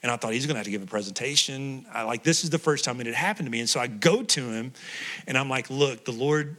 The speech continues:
kinda showed me that you were gonna be in a boardroom. You were gonna have to give a presentation. And he just wants me to tell you, don't worry about what you have to say, that he will give you the words to say in the moment."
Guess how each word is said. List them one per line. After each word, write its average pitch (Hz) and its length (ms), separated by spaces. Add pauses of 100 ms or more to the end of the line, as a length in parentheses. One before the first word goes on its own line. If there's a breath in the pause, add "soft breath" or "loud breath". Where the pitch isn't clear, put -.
kinda 131 240
showed 151 340
me 151 360
that 127 200
you 143 80
were 139 80
gonna 127 180
be 123 120
in 123 80
a 117 60
boardroom. 151 760 (100)
You 123 100
were 120 60
gonna 127 140
have 123 160
to 123 60
give 120 180
a 117 40
presentation. 143 920 (320 loud breath)
And 143 120
he 160 200
just 214 240
wants 170 260
me 151 100
to 127 80
tell 135 320
you, 170 300 (460 loud breath)
don't 143 280
worry 135 340
about 117 280
what 117 380
you 123 80
have 107 280
to - 60
say, 90 360 (460 loud breath)
that - 140
he 160 240
will 156 200
give 127 300
you 127 160
the 123 120
words 113 380
to 123 100
say 107 260
in 104 80
the 113 60
moment." 143 400